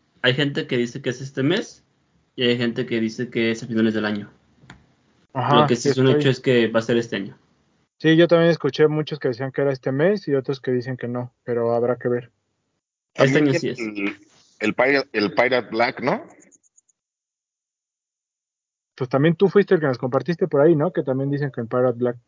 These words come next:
Speaker 2: va a regresar.
Speaker 3: Sí, según esto, ojalá que sí, ¿no?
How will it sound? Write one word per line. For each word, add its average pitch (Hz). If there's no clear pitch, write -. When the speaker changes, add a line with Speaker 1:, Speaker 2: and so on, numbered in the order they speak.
Speaker 2:
va 120
a -
regresar. 113
Speaker 3:
Sí, 127
según 131
esto, 156
ojalá 98
que -
sí, 95
¿no? 85